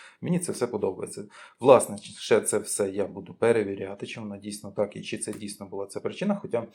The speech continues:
вже, е, потім я подумав, можливо, якісь проблеми з карточкою, але потім, перейшовши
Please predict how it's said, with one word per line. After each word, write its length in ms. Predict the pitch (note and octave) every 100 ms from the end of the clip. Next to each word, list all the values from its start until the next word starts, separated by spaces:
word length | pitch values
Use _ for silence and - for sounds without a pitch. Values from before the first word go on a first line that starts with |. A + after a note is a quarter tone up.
| - - - -
вже, 300 | A2 A2 G#2
е, 560 | G#2 - G#2+ G#2 G2+ -
потім 460 | A2 A2+ G#2+ G#2 - - -
я 260 | A2 G#2+ G#2+ G#2+ _ -
подумав, 320 | B2 A#2 A2
можливо, 340 | A2+ A2 G#2+
якісь 180 | G#2 A2
проблеми 320 | - A2 A2
з 60 | A2
карточкою, 420 | A#2+ F#3 - A2+
але 60 | G#2
потім, 200 | A#2+ A#2
перейшовши 840 | G#2+ G#2 A2+ - A2 G2+ G2+ G#2